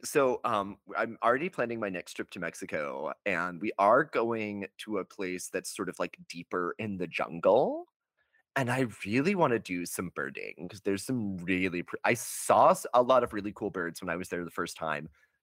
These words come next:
just around town, so I can only imagine what kind of cool stuff is out in the actual jungle.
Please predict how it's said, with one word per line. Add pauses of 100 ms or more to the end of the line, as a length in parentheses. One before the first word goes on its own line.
just
around
town,
so
I
can (120)
only
imagine
what
kind
of
cool (460)
stuff (100)
is
out
in
the
actual
jungle.